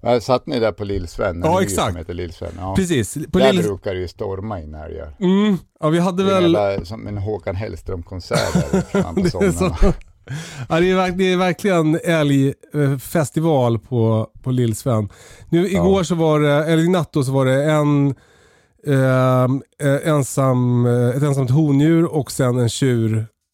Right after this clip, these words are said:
Speaker 2: Eh, men förra året så hade vi fem älgar samtidigt och sådär. <laughs>
Speaker 1: Jo. Ja, men det där kom, jag,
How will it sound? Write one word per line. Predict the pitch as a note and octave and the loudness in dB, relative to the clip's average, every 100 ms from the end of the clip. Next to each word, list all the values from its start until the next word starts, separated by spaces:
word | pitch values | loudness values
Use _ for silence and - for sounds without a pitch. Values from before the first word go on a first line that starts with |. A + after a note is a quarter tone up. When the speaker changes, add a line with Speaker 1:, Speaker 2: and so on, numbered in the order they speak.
| - | -6
Speaker 2:
Eh, | A#2 A2+ A2+ | -4 -2 -2
men | A2+ C3+ C#3 C3+ C3 | -2 0 2 2 0
förra | - E3 E3+ | -2 0 2
året | G3 B2+ | 0 0
så | C3+ | -2
hade | B2+ | 0
vi | A#2+ A2+ | 0 0
fem | - F#3 E3+ D3+ | -2 -2 2 2
älgar | C#3+ B2 A#2 A2 | 2 0 0 -2
samtidigt | B2 A2+ A2 - F3 D3+ - | -2 -2 -4 -2 -2 -2 -2
och | C#3+ | -4
sådär. | A2+ F2+ F2+ | -4 -4 -4
<laughs> | E3 C#3 - _ _ _ _ - - - - G2 | -4 -4 -6 _ _ _ _ -20 -20 -20 -14 -6
Speaker 1:
Jo. | G2 F2 - - - - _ _ _ _ _ _ | -6 -6 -12 -20 -20 -20 _ _ _ _ _ _
Ja, | B2+ | -6
men | C#3+ C#3 | -4 2
det | |
där | E3+ | 0
kom, | G3 C#3 | 0 -2
jag, | C#3 D3 | 0 0